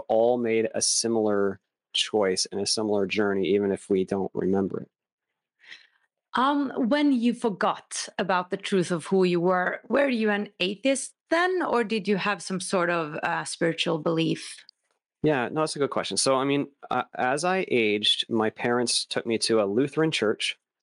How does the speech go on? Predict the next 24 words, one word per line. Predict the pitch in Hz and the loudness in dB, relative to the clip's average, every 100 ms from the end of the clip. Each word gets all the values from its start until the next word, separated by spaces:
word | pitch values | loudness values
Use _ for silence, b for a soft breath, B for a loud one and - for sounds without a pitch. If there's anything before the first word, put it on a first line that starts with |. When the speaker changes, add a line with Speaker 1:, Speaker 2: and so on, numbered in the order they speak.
| _ _ - | _ _ -4
Speaker 1:
and | 117 | 0
I, | 117 135 - | 2 0 0
I | 131 | -2
always | 151 165 180 - | 0 0 0 0
sensed | - 120 120 - | 0 0 -2 -2
there's | 107 101 | 0 2
something | - 165 180 95 87 | 0 0 -2 -4 -2
spiritual | - 101 87 - 85 | -2 -2 -2 -2 -2
going | 87 85 85 | -2 -2 -2
on. | 90 98 92 | -2 -2 -2
I, | 107 | -4
I | - 101 101 _ _ _ | -4 -4 -6 _ _ _
can't | - 170 185 | -2 -2 0
put | 185 | 0
my | 135 | 0
finger | - 160 151 127 | 0 2 4 2
on | 120 | 0
it, | 110 | -2
but | 123 | 0
there's | 156 - | 0 2
something | 170 131 | 0 2
going | 123 127 139 | 0 0 0
<laughs> | - - | -4 -6
on. | - | -4